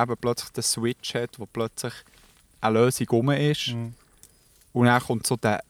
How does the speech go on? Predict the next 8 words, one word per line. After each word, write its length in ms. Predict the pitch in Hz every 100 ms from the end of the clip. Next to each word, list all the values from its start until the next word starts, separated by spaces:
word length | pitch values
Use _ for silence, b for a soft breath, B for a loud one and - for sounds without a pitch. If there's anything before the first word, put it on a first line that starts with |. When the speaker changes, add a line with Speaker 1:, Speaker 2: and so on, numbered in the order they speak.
| 117
Speaker 1:
richtig 460 | 123 131 - 135 120 - _ -
heftige 580 | 117 120 - 120 117 -
Überlebenskampf, 960 | 117 113 110 123 117 - 117 113 113
aber 200 | 117 110
so 160 | 110 117
in 200 | 113 104
eine 180 | 101 95
Richtung. 460 | 107 113 - 107